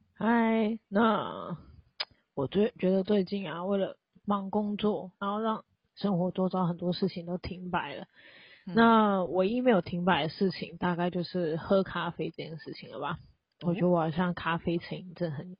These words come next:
Speaker 1: 重啊。
Speaker 2: 嗯。
Speaker 1: 一大清早去上班，我就觉得我已经都快要睁不开，每天都几乎是这个状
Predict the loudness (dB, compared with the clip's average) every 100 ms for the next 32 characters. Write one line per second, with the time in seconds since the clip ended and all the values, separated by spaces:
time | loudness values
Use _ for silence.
0 | -10 -10 -8 -12 -12 -18 -20 -20 _ _
1 | -16 -4 2 4 4 2 -4 0 0 0
2 | -2 -2 0 -2 -2 -4 -6 -6 -2 0
3 | 0 -2 -2 -4 -6 -10 -8 -6 -2 -2
4 | -2 -8 -12 -10 -8 -6 -6 -6 -6 -4
5 | -6 -8 -12 -12 -10 -6 -6 -6 -12